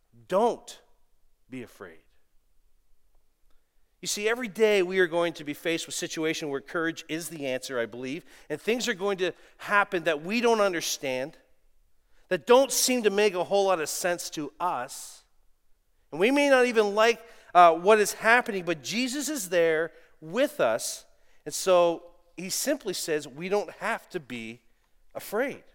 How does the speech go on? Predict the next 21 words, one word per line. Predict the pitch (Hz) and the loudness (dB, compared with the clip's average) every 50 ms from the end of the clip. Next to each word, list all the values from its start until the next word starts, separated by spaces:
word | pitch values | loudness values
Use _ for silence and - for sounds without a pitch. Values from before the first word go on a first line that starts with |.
| _ _ _ _ _ _ _ _ _ _ _ _ _ _ _ _ _ - _ _ _ _ _ _ _ _ _ _ _ _ _ _ _ _ _ _ _ _ _ _ _ _ _ _ _ _ _ - - | _ _ _ _ _ _ _ _ _ _ _ _ _ _ _ _ _ -20 _ _ _ _ _ _ _ _ _ _ _ _ _ _ _ _ _ _ _ _ _ _ _ _ _ _ _ _ _ -12 -8
This | 180 175 - | -6 -6 -4
leads | - 196 202 185 - | -4 -4 -4 -4 -6
to | 156 | -6
the | 165 165 | -6 -4
second | - - - 226 226 - 226 - | -2 0 0 0 -2 -2 -6 -6
thing | - 180 160 151 147 | -4 -4 -4 -2 -2
that | 139 139 | -2 0
I | 139 | 0
believe | 135 110 147 143 131 - | -2 -2 -4 -8 -8 -8
can | - 131 | -12 -14
happen | 117 - - 165 143 131 - 127 117 | -12 -8 -4 -4 -4 -4 -6 -12 -14
in | 110 | -14
deep | 101 113 120 110 _ | -14 -14 -16 -14 _
water, | 110 113 117 127 143 147 | -4 -2 -2 -2 -2 -4
and | 139 131 | -6 -6
that | 135 139 139 | -6 -6 -6
is | 139 135 151 | -4 -6 -6
our | 151 | -8
faith | 147 - - 139 131 135 - _ | -8 -8 -10 -8 -8 -10 -10 _
gets | - 123 - - | -14 -12 -12 -12
tested. | - - - - 190 185 - - - 101 82 | -14 -14 -12 -12 -10 -10 -12 -14 -16 -18 -20